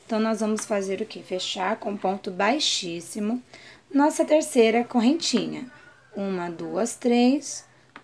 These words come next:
Vamos finalizar aqui com um ponto baixíssimo, ficando desse jeito. Agora, só vai mudar uma vez o nosso modo de fazer a quarta carreira.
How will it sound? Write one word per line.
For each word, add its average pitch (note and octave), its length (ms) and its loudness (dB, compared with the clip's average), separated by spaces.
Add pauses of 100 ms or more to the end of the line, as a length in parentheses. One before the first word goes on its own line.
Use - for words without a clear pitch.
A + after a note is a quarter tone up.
Vamos A#3 420 0
finalizar C4 880 2
aqui B3 500 -2 (1600)
com A#3+ 260 0 (180)
um G3+ 280 0
ponto G3+ 360 -6
baixíssimo, B3+ 840 0 (460)
ficando A3 640 0
desse G#3+ 340 2
jeito. C4+ 480 -2
Agora, A3 600 2
só G#3+ 180 -4
vai A3 260 -2
mudar G#3 420 2
uma G3 220 -4
vez G3 720 -6 (400)
o A3+ 100 -8
nosso A#3 640 0 (420)
modo G#3+ 560 2
de A3 240 2
fazer A3 540 4
a A3+ 60 0
quarta G3+ 680 0
carreira. G#3+ 640 0